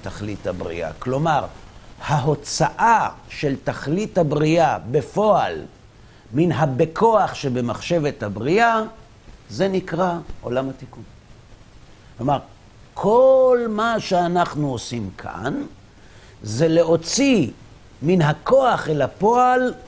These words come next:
את מה שקיים במחשבת הבריאה. זה נקרא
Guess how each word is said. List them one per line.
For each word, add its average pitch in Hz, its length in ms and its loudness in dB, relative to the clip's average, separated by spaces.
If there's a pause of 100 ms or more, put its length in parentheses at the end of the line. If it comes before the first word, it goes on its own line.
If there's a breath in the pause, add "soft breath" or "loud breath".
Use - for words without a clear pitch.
(360)
את 123 120 -8
מה 175 180 -2
שקיים 139 560 0
במחשבת 113 640 -4
הבריאה. 82 320 -10 (840)
זה 135 180 0
נקרא 156 460 0